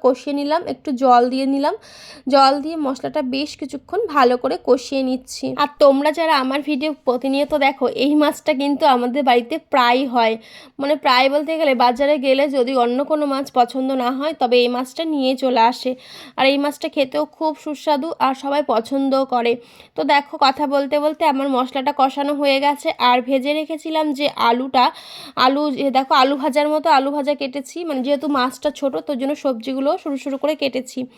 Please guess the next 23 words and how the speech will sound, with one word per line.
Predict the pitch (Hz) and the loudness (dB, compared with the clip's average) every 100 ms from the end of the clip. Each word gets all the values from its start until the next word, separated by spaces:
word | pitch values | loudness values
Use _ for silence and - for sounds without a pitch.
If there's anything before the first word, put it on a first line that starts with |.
| - - - - | -20 -20 -20 -4
তো | - | 2
আলুটার | 294 262 269 302 294 330 | 6 6 2 0 0 -2
সঙ্গে | - 311 285 285 | 0 0 0 -2
বেশ | 294 269 269 | -2 -2 -4
কিছুক্ষণ | - 285 294 311 | -6 -12 -8 -4
মশলাটাও | 285 254 262 269 294 320 | -2 -2 -2 -2 0 0
কষিয়ে | 302 277 294 | -2 -4 -4
নিলাম। | 277 277 302 427 | -2 0 0 0
কষিয়ে | 285 269 285 | -2 -2 -2
নেওয়ার | 277 262 269 | -2 -2 -2
পরে | 277 262 320 440 - - - | 0 2 0 -2 -14 -12 2
পরিমাণ | 269 262 285 294 | 2 2 -2 -2
মতো | 285 262 381 | -4 -2 -2
জল | 302 262 240 | 4 6 6
দিয়ে | 247 247 | 4 -2
দিলাম। | 247 240 247 | -2 -2 -2
খুব | - 320 | -6 -2
একটা | 330 330 339 | -2 0 -2
বেশি | 285 - 311 | -2 -4 -2
জল | 254 254 269 | 4 6 4
দেবো | 269 254 262 | 2 -2 -2
না, | 269 339 | -2 -4
কেননা | 349 254 262 269 | -2 -2 -2 -4